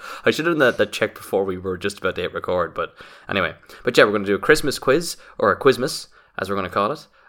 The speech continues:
and, uh, it'll be a little bit later in the episode, so we're gonna get through it. We're gonna rifle through some of the, just some of the interesting topics that have come up over the last couple of weeks, just to kind of, just to warm us into the episode. But, um, outside that, then it's gonna be, that's, fair warning, it's gonna be pretty loosey-goosey, 'cause I don't even know where we're going for the <laughs> second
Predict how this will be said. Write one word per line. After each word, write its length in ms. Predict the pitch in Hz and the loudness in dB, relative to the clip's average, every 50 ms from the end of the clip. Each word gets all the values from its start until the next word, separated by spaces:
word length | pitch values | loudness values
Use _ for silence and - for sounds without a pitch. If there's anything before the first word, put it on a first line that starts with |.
| _ - | _ 2
and, 340 | 92 92 95 95 92 90 - | 4 4 4 4 0 -4 -4
uh, 260 | 87 92 90 90 82 - | -4 -4 -4 -4 -6 -8
it'll 140 | - 101 104 | -8 -10 -8
be 100 | 101 101 | -8 -6
a 40 | 104 | -6
little 120 | 127 147 | -4 -2
bit 80 | 139 110 | -2 -2
later 200 | 107 107 95 87 | -2 -2 -2 -2
in 80 | 82 87 | -4 -10
the 60 | 87 | -10
episode, 440 | 85 - - - - 62 - - - | -12 -12 -10 -8 -8 -8 -8 -10 -10
so 100 | - 90 | -10 -8
we're 60 | 87 | -8
gonna 160 | 110 113 127 | -8 -8 -8
get 140 | 123 - - | -10 -12 -10
through 180 | - - 90 69 | -6 -4 -4 -4
it. 120 | - - - | -4 -4 -6
We're 100 | - 117 | -6 -4
gonna 120 | 139 131 | -4 -2
rifle 260 | 107 113 107 104 - | 0 0 -2 -2 -4
through 140 | - 95 92 | -8 -10 -8
some 180 | - - 104 95 | -8 -8 -8 -10
of 120 | 90 87 | -10 -8
the, 220 | - 90 85 85 - - - - - _ | -6 -6 -6 -8 -10 -14 -20 -20 -20 _
just 140 | - - - | -12 -10 -10
some 100 | - 143 | -8 -8
of 60 | 147 | -8
the 140 | 127 120 104 | -8 -6 -6
interesting 260 | 123 117 - - 104 95 | -8 -8 -8 -10 -10 -8
topics 300 | - 101 95 - 95 - | -8 -8 -8 -8 -8 -8
that 60 | - | -8
have 100 | 87 85 | -10 -8
come 80 | - 98 | -6 -8
up 120 | 92 - | -8 -8
over 100 | 92 87 | -8 -8
the 80 | 90 87 | -6 -6
last 180 | 85 85 85 - | -8 -8 -10 -12
couple 160 | - - 85 | -12 -12 -10
of 60 | 85 | -10
weeks, 200 | 87 87 82 - | -10 -10 -12 -12
just 200 | - - 131 - - | -10 -10 -10 -8 -8
to 60 | 117 | -8
kind 220 | - 110 101 92 | -6 -6 -6 -6
of, 220 | 92 87 87 - - _ _ _ _ _ _ _ | -6 -8 -10 -12 -20 _ _ _ _ _ _ _
just 200 | - 151 - - | -16 -14 -12 -8
to 200 | 127 110 101 95 _ _ _ _ _ | -8 -8 -8 -10 _ _ _ _ _
warm 260 | - 98 101 98 90 | -8 -6 -4 -4 -4
us 120 | 90 - - | -6 -10 -10
into 140 | 95 90 - | -12 -12 -10
the 100 | - 87 | -10 -10
episode. 440 | 85 85 - - - 78 71 - - _ _ | -10 -10 -10 -10 -8 -8 -8 -8 -10 _ _
But, 220 | - 90 85 82 82 | -12 -10 -10 -10 -10
um, 260 | 82 78 78 - - _ _ _ - | -10 -12 -14 -16 -18 _ _ _ -10
outside 260 | - 101 - - 92 | -10 -8 -8 -6 -6
that, 180 | 95 92 85 - | -4 -6 -6 -6
then 120 | - 85 | -10 -12
it's 100 | 82 - | -12 -12
gonna 160 | - - 85 80 | -14 -14 -12 -10
be, 180 | 85 80 80 - - - - - - - | -10 -10 -10 -12 -20 -20 -20 -14 -6 -2
that's, 340 | - 117 - - - - 123 - - - - - - - | -2 -2 -2 -2 -6 -6 -8 -8 -10 -14 -20 -20 -20 -10
fair 240 | - - 156 156 147 | -2 4 6 6 8
warning, 240 | 127 123 110 98 95 | 8 6 4 2 0
it's 100 | 87 - | -2 -6
gonna 100 | - 101 | -8 -6
be 40 | 95 | -2
pretty 160 | - 165 175 | 0 0 2
loosey-goosey, 640 | 147 139 135 127 117 117 101 104 98 92 - 78 76 | 4 4 4 4 2 0 0 0 -2 -2 -4 -10 -12
'cause 120 | - - | -8 -4
I 60 | 92 | -4
don't 120 | 107 127 127 | -2 -2 -2
even 140 | 110 98 95 | -4 -4 -4
know 100 | 95 92 | -4 -2
where 100 | 95 92 | -2 -4
we're 120 | 87 85 | -4 -4
going 200 | 82 90 87 90 | -4 -6 -6 -6
for 80 | 90 - | -6 -6
the 80 | 113 110 | -4 0
<laughs> 100 | - 147 | 2 2
second 220 | - - - - | 2 2 0 -2